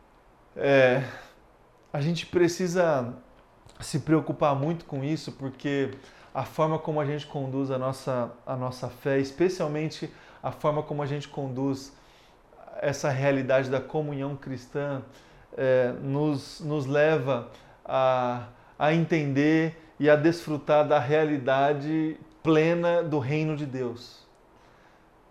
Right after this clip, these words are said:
Você se lembra do Salmo cento e trinta e três que nós lemos no início, no início desta celebração?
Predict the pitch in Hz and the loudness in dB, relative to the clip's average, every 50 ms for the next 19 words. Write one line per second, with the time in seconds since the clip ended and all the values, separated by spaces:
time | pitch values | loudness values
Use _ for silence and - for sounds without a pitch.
0 | _ - 117 110 - 139 135 - - 185 180 180 180 180 165 156 139 135 120 135 | _ -12 -10 -8 -6 -8 -6 -4 -2 0 0 0 0 0 0 0 0 -2 -2 -4
1 | 127 - - - 147 135 135 131 131 127 120 - - - 143 147 139 - 156 139 | -8 -6 -4 -2 -2 0 0 -2 -4 -8 -10 -10 -8 -8 -8 -8 -6 -6 -6 -8
2 | - - 151 143 139 135 143 135 127 - - 135 120 123 123 120 - - - 135 | -6 -6 -8 -8 -6 -6 -6 -6 -6 -6 -6 -4 -2 -2 -4 -4 -8 -10 -8 -6
3 | 131 127 123 120 123 127 127 127 123 120 120 131 131 131 127 127 135 143 139 139 | -6 -6 -6 -6 -6 -6 -6 -6 -8 -8 -8 -8 -8 -8 -8 -6 -6 -6 -6 -8
4 | - - 139 135 131 127 131 135 135 135 131 135 139 135 - 139 123 131 127 127 | -10 -8 -8 -6 -6 -8 -8 -8 -6 -6 -6 -6 -6 -6 -8 -6 -4 -4 -4 -4
5 | - - 127 127 - 135 127 123 120 123 120 113 - - - 127 113 110 | -6 -10 -10 -8 -8 -6 -6 -6 -6 -6 -6 -8 -8 -10 -12 -12 -12 -12